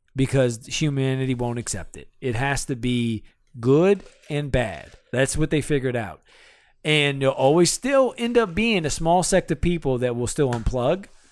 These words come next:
And you kinda gotta let that happen, let them do that, and it culminates to the one and all this stuff, and then they basically wipe 'em all out and then restart again.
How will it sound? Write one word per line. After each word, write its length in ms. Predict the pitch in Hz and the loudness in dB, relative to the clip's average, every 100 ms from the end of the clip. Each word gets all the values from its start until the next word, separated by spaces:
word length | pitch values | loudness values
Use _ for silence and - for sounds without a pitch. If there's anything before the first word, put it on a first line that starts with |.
| _ _ _ - | _ _ _ -4
And 200 | 143 143 | -2 -2
you 60 | |
kinda 280 | 135 175 170 | -2 0 2
gotta 240 | 160 147 127 | 4 2 2
let 220 | 123 127 | 0 2
that 160 | 165 143 | 2 2
happen, 520 | 143 143 147 143 139 - | 0 0 0 -2 -6 -10
let 280 | 113 127 127 | -2 -2 0
them 220 | 165 165 | -2 0
do 260 | 147 147 135 | 2 2 2
that, 420 | 127 127 123 127 - - - | 0 0 0 -4 -12 -20 -6
and 120 | 131 | -4
it 160 | 120 - | -4 -6
culminates 720 | - 165 190 175 143 127 - | -4 -2 2 2 2 0 -2
to 140 | - 135 | 0 0
the 140 | 127 | 2
one 440 | 123 127 143 143 139 | 0 0 2 0 0
and 100 | 131 | 0
all 120 | 135 | 0
this 160 | 151 151 | 2 0
stuff, 560 | - 120 110 101 - - _ | -2 -2 -2 -6 -12 -20 _
and 180 | 123 120 | -8 -2
then 140 | 123 | -2
they 140 | 120 113 | -2 -4
basically 500 | 120 113 123 117 104 | -4 -4 -6 -4 -6
wipe 380 | 98 98 110 113 | -6 -8 -6 -6
'em 120 | 113 | -6
all 240 | 110 107 | -6 -6
out 300 | 104 98 98 _ _ - | -8 -8 -12 _ _ -12
and 140 | 113 | -10
then 200 | 98 92 | -10 -12
restart 500 | 98 104 - 98 90 | -8 -6 -6 -6 -8
again. 340 | - 98 90 | -10 -14 -14